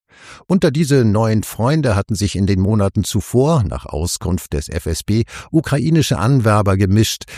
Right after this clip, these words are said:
die russische Jugendliche für Sabotageaktionen gewinnen wollten. Den Angaben des F S B zufolge waren sechsundvierzig junge Menschen als sogenannte Wegwerfagenten festgenommen worden,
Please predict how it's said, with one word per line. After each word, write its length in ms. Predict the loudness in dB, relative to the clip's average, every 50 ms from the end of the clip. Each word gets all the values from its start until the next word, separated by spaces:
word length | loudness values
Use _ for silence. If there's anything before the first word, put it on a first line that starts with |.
| -18 -6 -2
die 120 | 0 0 2
russische 420 | 2 2 2 2 2 0 2 0
Jugendliche 600 | 0 0 0 0 0 -2 0 0 -2 0 0 -2
für 200 | 0 2 0 0
Sabotageaktionen 1200 | 2 0 0 0 -2 -2 0 0 0 2 0 0 -2 -2 -6 -8 -2 0 2 2 2 2 2 2
gewinnen 480 | 0 0 0 2 0 0 0 -4 -8 -8
wollten. 460 | -10 -10 -10 -12 -10 -10 -10 -10 -10 -12 _ _ _ -20 -20 -20 -20 -6 -4
Den 160 | -4 -4 -2
Angaben 460 | -2 -2 0 2 2 2 2 2 2
des 180 | 0 0 -2 -4
F 140 | -4 -2 -4
S 140 | -4 -4
B 200 | -2 -2 -2 -2
zufolge 560 | 0 -2 -4 -2 0 0 2 2 2 0 -2 -2 -4 -8 -18 -14 _
waren 260 | -2 0 2 2 2
sechsundvierzig 720 | 2 0 -2 0 -2 -2 0 0 0 -2 0 -2 -4 0
junge 200 | 0 0 2 2
Menschen 400 | 2 2 2 0 0 0 -2 -2
als 240 | -2 0 -2 -4 -2 -2
sogenannte 540 | 0 0 2 2 0 0 0 -2 -2 0
Wegwerfagenten 960 | 0 -2 -4 -6 -6 -2 0 0 0 -2 -4 -6 -4 -2 -2 -2 -2 -2 -4 -6
festgenommen 760 | -2 0 -2 -2 -2 -4 -2 0 2 2 2 2 2 2 2
worden, 280 | 0 0 0 0 -2